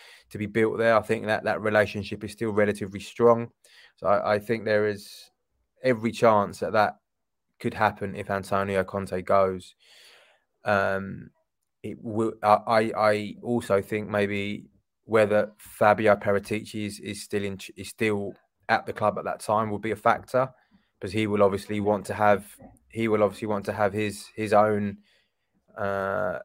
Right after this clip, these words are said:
his own stamp on, on, on who the, who the new manager would be. So that would be a factor. But if he's not there,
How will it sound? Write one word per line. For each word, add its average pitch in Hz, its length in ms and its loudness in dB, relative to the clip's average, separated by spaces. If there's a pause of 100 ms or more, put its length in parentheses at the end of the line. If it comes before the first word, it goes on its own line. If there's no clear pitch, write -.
his 113 220 -2
own 104 180 6
stamp 98 400 0
on, 98 340 -2
on, 95 300 -2
on 98 160 -6
who 101 220 -6
the, 98 180 -4 (140)
who 104 240 -6
the 101 100 -8
new 104 180 -2
manager 98 380 -4
would 98 180 -12
be. 104 320 -2 (100)
So 95 180 -2
that 98 160 2
would 98 100 -8
be 101 120 -4
a 98 40 -4
factor. - 420 -4
But 90 80 -8
if 95 100 -14
he's 101 120 -14
not 110 240 0
there, 98 260 -2